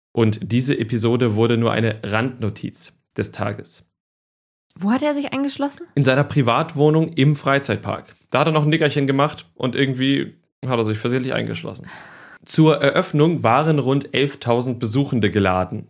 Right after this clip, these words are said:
Speaker 1: darunter seine Familie, die Familien der Mitarbeitenden und natürlich auch Prominente wie Frank Sinatra oder Sammy Davis Junior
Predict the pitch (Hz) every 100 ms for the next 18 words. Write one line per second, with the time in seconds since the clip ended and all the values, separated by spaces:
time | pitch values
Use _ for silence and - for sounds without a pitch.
0 | - 107 143 165 127 110 120 143 - 123
1 | 127 127 123 123 113 107 104 110 110 104
2 | 101 135 160 131 131 127 139 135 131 165
3 | 180 147 147 143 139 127 110 - 117 117
4 | 143 139 110 104 - 127 165 135 120 120
5 | 135 131 - 110 104 - 120 143 127 107
6 | 113 113 107 135 143 110 87